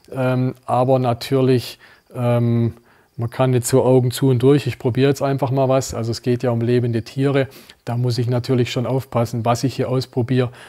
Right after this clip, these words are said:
Und da kann ich nicht sagen, "Na, nicht kleckern, sondern glotzen, ich probiere es einfach mal aus." Ähm,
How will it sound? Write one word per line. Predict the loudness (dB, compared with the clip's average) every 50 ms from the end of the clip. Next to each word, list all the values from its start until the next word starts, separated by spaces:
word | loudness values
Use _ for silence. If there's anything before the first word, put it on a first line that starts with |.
| -18 -10
Und | -8 -6 -6
da | -6
kann | -4 -2 -2 -2
ich | 0 0
nicht | -2 -4 -4
sagen, | -2 -2 0 2 2 2
"Na, | 2 0 0 0 0
nicht | -2 -2 -4 -6 -6
kleckern, | -4 -4 -2 0 -2 -2
sondern | -2 -2 -2 -2 -2
glotzen, | -2 0 -2 -2 -2 -4 -6 -4 -4
ich | -4 -4 -6 -6
probiere | -8 -4 -2 -4
es | -4 -2
einfach | -4 -6 -6 -6 -8 -8
mal | -6 -4
aus." | -2 0 0 0 0 -4 -12 -20 -20 -20 -20 _ -12 -6
Ähm, | -2 0 2 2 2 0 0 -2